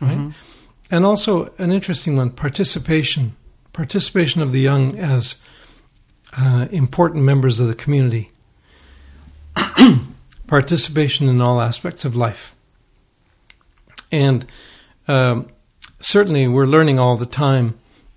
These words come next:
Speaker 1: from, uh, from those countries who hold the United Nations Convention to heart. Again, the, uh, Scandinavian countries come to mind with their very generous parental leaves and so on.
Speaker 2: Mm-hmm.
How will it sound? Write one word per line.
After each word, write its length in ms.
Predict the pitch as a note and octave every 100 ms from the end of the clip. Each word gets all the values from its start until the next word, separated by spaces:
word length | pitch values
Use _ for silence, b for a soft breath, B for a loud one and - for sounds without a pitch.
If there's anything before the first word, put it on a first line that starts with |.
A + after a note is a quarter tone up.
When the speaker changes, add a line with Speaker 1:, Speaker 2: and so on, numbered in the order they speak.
| -
Speaker 1:
from, 360 | - - C#3 C3+
uh, 280 | D#3+ C3 B2+
from 360 | - C#3+ C3 C3
those 220 | C#3 C3+
countries 560 | D#3+ C#3 C#3 B2 A#2
who 280 | - C#3+ B2
hold 460 | A2 C#3+ C3+ B2+ A#2
the 80 | B2
United 300 | B2 B2 B2
Nations 360 | B2 - B2+
Convention 600 | - C#3 C3+ C3 C3+ B2
to 120 | -
heart. 400 | A#2+ F3 C#3+ C3 - b b b
Again, 320 | C#3+ C#3 C3+
the, 240 | A#2+ A#2 A#2
uh, 200 | A#2+ C#3+
Scandinavian 640 | - D#3+ C#3 B2 B2 A#2+
countries 360 | B2+ C3 C3+ B2+
come 200 | C#3+ B2+
to 80 | B2+
mind 320 | B2 B2 A#2+
with 160 | A#2+ -
their 260 | B2+ A#2+ b b b b
very 280 | F3+ D3 C#3+
generous 460 | B2 C#3 B2+ A#2+ -
parental 460 | - C#3+ B2+ C3+
leaves 300 | B2 B2 A#2+
and 100 | B2+ B2
so 140 | C#3+
on. 160 | A#2+ A2+ B B
Speaker 2:
Mm-hmm. 240 | C3+ C3+